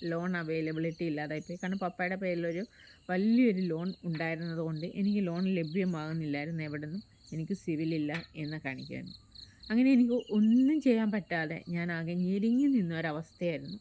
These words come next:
ആ ഒരു ടൈം. പലരും എന്നെ ആ സമയത്ത് സപ്പോർട്ട് ചെയ്യും, ഹെൽപ്പ് ചെയ്യും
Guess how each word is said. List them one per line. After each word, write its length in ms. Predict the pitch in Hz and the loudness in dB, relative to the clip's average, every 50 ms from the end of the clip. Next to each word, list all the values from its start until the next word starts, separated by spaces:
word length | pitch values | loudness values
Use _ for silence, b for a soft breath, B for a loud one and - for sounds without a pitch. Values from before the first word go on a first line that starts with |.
| - - | -12 -10
ആ 80 | 175 160 156 | -8 -6 -4
ഒരു 200 | 156 147 151 143 | -4 -4 -4 -6
ടൈം. 220 | - - - - B B B B B B - | -8 -10 -14 -14 B B B B B B -6
പലരും 380 | - 214 190 180 190 202 202 202 | -2 0 0 0 0 0 0 0
എന്നെ 220 | 185 185 175 185 208 - - | 0 0 -2 -2 -4 -4 -4
ആ 80 | 180 180 | -6 -6
സമയത്ത് 520 | 175 - 175 170 165 165 165 165 160 180 | -4 -4 -4 -4 -2 -4 -4 -4 -4 -6
സപ്പോർട്ട് 460 | 185 - 185 160 - - 160 160 160 - | -6 -6 -8 -8 -6 -6 -6 -6 -6 -6
ചെയ്യും, 220 | - 160 156 151 160 170 | -6 -6 -6 -6 -6 -6
ഹെൽപ്പ് 300 | 185 165 151 147 - - | -4 -4 -4 -6 -6 -10
ചെയ്യും 340 | 175 - - 156 151 151 156 | -10 -8 -6 -4 -4 -4 -6